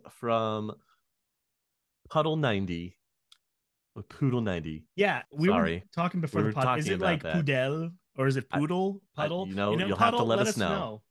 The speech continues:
Speaker 1: Let us know.
Speaker 2: Let us know.
Speaker 1: Uh, I never heard of literal zombies showing up in Shadowrun. Could we get some mechanical and background info on them?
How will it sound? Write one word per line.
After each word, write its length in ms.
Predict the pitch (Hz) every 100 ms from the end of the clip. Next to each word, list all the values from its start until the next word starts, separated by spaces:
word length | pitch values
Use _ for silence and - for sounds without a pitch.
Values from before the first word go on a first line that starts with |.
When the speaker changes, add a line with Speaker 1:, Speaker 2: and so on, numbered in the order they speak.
| -
Speaker 1:
Let 180 | 101 120
us 160 | 139
know. 300 | 123 123 73 - _ -
Speaker 2:
Let 80 | 170
us 140 | 175 170
know. 100 | 131
Speaker 1:
Uh, 240 | 107 104 - _ _ -
I 160 | 123
never 340 | 127 151 160 175
heard 340 | - 170 110
of 140 | 98 90
literal 400 | 98 131 143 120
zombies 500 | 143 139 107 92 90
showing 380 | - 107 101
up 140 | 95 -
in 60 |
Shadowrun. 680 | 87 - 151 101 90 82 80 - _ _ _
Could 220 | - 190
we 100 | 180
get 220 | 151 175 -
some 260 | - 135
mechanical 680 | 107 - 175 160 147 156 147
and 200 | - 107
background 560 | 123 113 - 143 139 139
info 300 | 151 139 143
on 180 | 135 135
them? 280 | 135 139 135